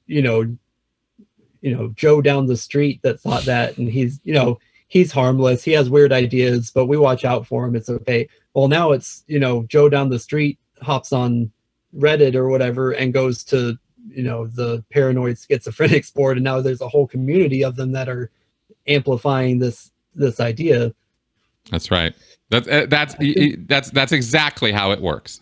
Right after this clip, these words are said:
Speaker 2: and that's,
Speaker 1: I,
Speaker 2: and that's
Speaker 1: I'm not
Speaker 2: exactly what's happening.
Speaker 1: And I do wanna say, I'm not trying to stigmatize <laughs> paranoid schizophrenia. It's just an, an example of, you know, where, um,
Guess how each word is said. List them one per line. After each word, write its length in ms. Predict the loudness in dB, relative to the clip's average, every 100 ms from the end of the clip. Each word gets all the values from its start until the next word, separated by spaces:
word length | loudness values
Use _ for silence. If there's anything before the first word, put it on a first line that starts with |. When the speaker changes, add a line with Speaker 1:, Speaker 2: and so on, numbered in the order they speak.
| -4
Speaker 2:
and 160 | 0
that's, 220 | 0 -2 0
Speaker 1:
I, 60 |
Speaker 2:
and 100 | 0
that's 160 | 0 0
Speaker 1:
I'm 60 |
not 80 | 0
Speaker 2:
exactly 280 | 0 -2 -4
what's 140 | -4
happening. 400 | -4 -8 -12 -16 -18 _ -20 -20 -20 _ _
Speaker 1:
And 120 | 2 2
I 60 |
do 160 | 2 2
wanna 180 | 2 2
say, 420 | 2 4 2 -2 -6
I'm 140 | -2
not 260 | 0 0 -4 _ _ _ _ -8
trying 300 | -2 0 0
to 80 |
stigmatize 1000 | -4 2 2 2 -2 -2 2 4 2 -6 _
<laughs> 100 | -10
paranoid 380 | -2 -2 0 -4
schizophrenia. 800 | -4 -8 -8 -6 -4 -4 -4 -8 -12 -18 0
It's 180 | 2 4
just 220 | 4 4
an, 180 | 0 0
an 180 | -4 0
example 600 | 0 2 0 2 2 2
of, 280 | 0 -2 -10 _
you 160 | -2 0
know, 160 | 0
where, 400 | 2 2 0 -4 _ _ _ _ _
um, 500 | -2 0 0 -2 -6